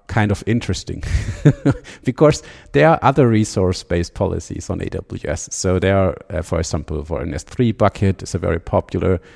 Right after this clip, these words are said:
um, probably use case for resource, uh, policies. So you can attach a bucket policy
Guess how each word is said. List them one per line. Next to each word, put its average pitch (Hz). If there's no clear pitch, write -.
um, 90
probably 90
use 95
case -
for 98
resource, 92
uh, 95
policies. 101
So 85
you 80
can 85
attach -
a 80
bucket -
policy 110